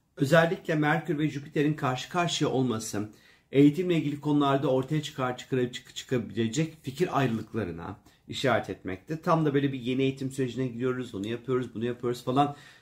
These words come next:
Çocukların veya belki de velilerin kafasını karıştıracak bir takım durumlar oluşabilir. Ya da dini konularda özellikle kafa karıştırıcı ya da tepki çeken bir takım açıklamalar yapılabilir. Ya da çok büyük dolandırıcılıkla ilgili konular yine gündeme gelebilir.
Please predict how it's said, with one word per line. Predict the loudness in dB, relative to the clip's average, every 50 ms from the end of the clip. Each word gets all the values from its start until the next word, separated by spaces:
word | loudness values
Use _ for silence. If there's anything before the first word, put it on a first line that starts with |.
| _ _
Çocukların | 0 0 0 0 0 0 0 2 2 4
veya | 4 4 4 4
belki | 4 2 0 0 0
de | -2 0
velilerin | 2 2 2 2 2 0 -2
kafasını | -6 -8 -8 -8 -8 -8 -8 -4
karıştıracak | -4 -4 -4 -4 -6 -4 -4 -4 -4 -4
bir | -4 -4 -4
takım | -4 -2 -2 0
durumlar | 0 0 0 0 2
oluşabilir. | 0 0 0 -2 -2 -2 -2 -2 -4 -6 -6 -10 -16 _
Ya | 0 0 0 2
da | 0 -4 -6 -10 -20 -20 _ _ _ 0
dini | 2 2 4 2 0
konularda | 0 2 2 4 4 4 4 2 0
özellikle | -2 -2 -2 -2 -2 -2 -6 -8
kafa | -10 -10 -8 -8 -8 -4
karıştırıcı | -2 -4 -2 -4 -6 -8 -6 -2 0
ya | 0
da | 0 -2
tepki | -2 -6 -8 -8 -8
çeken | -6 -6 -6 -4 -4 -6 -4
bir | -6
takım | -6 -8 -8 -6 -6
açıklamalar | -6 -6 -8 -8 -8 -8 -6 -4 -4 -6 -6 -6 -6
yapılabilir. | -6 -8 -6 -6 -6 -6 -6 -6 -6 -6 -8 -8 -8 -10 -18 -20 -20 -20 -20 _ _ 2
Ya | 4 4 4
da | 2 -2 -4
çok | -6 -6 -6 -6 0 4
büyük | 4 4 4 2
dolandırıcılıkla | 0 0 2 2 0 2 0 0 0 0 0 -2 -2 -2 -2 0
ilgili | 0 0 0 -4 -6 -8 -6
konular | -6 -4 -4 -2 -2 -4 -4 -6 -6 -4
yine | -4 -4 -4 -6 -6 -4
gündeme | -4 -2 -2 -2 -2 -2 -4 -4
gelebilir. | -4 -4 -4 -2 -2 -2 -2 -2 -4 -6 -6 -8